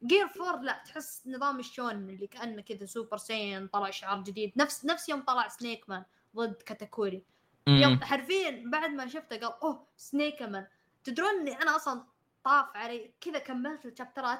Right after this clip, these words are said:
Speaker 1: حسبت إنه هو نفسه س-، الن-، الس-، النظام القديم، ال-، ال-، الفورم القديم.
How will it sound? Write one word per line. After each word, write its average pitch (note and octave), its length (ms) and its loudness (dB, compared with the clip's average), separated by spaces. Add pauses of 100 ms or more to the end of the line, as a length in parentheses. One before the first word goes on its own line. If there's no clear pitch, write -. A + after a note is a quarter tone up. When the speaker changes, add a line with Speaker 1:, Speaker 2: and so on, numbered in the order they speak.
(100)
Speaker 1:
حسبت F4+ 340 -4
إنه D4+ 160 0
هو E4+ 220 0
نفسه D4+ 520 0
س-، - 200 -6
الن-، B3 240 2
الس-، B3 360 -8
النظام B3+ 380 4
القديم، A#3+ 400 -6 (480)
ال-، A3 180 -6
ال-، A3+ 120 -2
الفورم A#3 360 0
القديم. G#3+ 420 -4